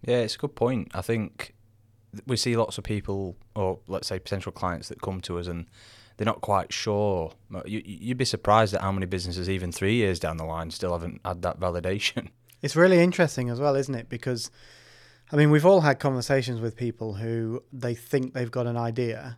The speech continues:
Speaker 2: and they think this idea is amazing. And I'm not taking anything away from them, but just because their grandma has told them it's amazing doesn't necessarily mean that it's validated.
Speaker 1: Yeah.
Speaker 2: And I know that sounds a little bit cruel, but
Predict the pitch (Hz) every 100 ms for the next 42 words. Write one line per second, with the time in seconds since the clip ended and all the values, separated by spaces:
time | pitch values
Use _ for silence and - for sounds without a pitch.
0 | _ 131 120 113 - 147 147 147 120 127
1 | 120 120 117 113 113 123 110 117 127 139
2 | - _ _ _ - 127 139 156 131 117
3 | 120 120 110 120 110 131 127 110 104 107
4 | 107 120 - - 123 - 139 131 - 131
5 | - 131 123 117 104 - - 120 110 127
6 | 123 110 110 104 - 110 110 110 127 117
7 | 110 113 120 131 - _ _ _ _ -
8 | 127 131 131 123 131 - 135 131 131 131
9 | 127 127 117 131 131 131 131 143 147 147
10 | - - 87 80 - - 147 151 180 180
11 | - 175 160 156 160 147 147 147 160 120
12 | - 143 151 - - - - _ - 127
13 | - 143 139